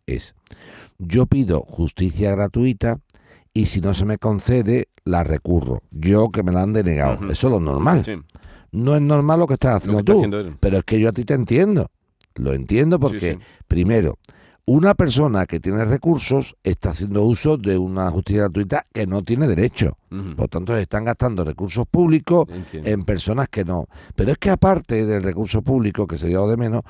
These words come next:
Speaker 1: José tiene vistas de que pueda ganar el pleito. Entonces, José lo que dice, oye, como yo gane este pleito y le condenen en costa a este señor, no voy a cobrar nada,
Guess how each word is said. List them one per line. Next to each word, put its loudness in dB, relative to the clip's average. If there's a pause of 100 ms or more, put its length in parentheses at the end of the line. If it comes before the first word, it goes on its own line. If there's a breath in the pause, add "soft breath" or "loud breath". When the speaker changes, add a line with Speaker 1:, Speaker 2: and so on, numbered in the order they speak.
(260 loud breath)
Speaker 1:
José 0 (100)
tiene 0
vistas -2 (320 soft breath)
de -2
que -2
pueda 0
ganar 0
el -2
pleito. -2 (460)
Entonces, 0 (140)
José -4
lo 2
que 2
dice, -2
oye, -2 (460 loud breath)
como 0
yo 2
gane 2
este 0
pleito 0
y -2
le 2
condenen -2
en -4
costa -2
a 2
este -2
señor, -2
no 0
voy 4
a 0
cobrar 0
nada, 0